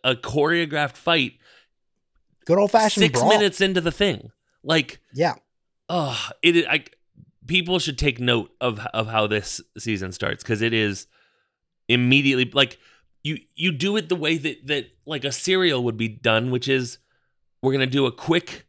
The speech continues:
Speaker 1: it's sort of like an opening gambit for the season, almost. Like, where
Speaker 2: Yeah.
Speaker 1: it's like, here's the, here, you know, things are in full swing,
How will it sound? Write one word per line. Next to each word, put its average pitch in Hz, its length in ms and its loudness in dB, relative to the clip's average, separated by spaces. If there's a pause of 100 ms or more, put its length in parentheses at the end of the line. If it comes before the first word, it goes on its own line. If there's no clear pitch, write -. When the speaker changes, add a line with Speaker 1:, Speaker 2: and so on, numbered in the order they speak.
(500)
Speaker 1:
it's 139 120 -4
sort 185 120 4
of 190 60 2
like 165 120 4
an 156 100 -2
opening 156 380 2
gambit 127 420 2
for 127 180 0
the 113 100 -2
season, 110 560 -4 (100)
almost. - 420 -10
Like, 113 160 -2
where 113 120 2
Speaker 2:
Yeah. 131 80 4
Speaker 1:
it's 120 60 0
like, 110 260 -2 (840)
here's 139 300 0
the, 123 180 -2 (340)
here, 120 220 -6
you 127 100 -4
know, 101 140 -6 (400)
things 139 280 -2
are 139 80 4
in 127 120 0
full 123 240 -2
swing, 113 440 -2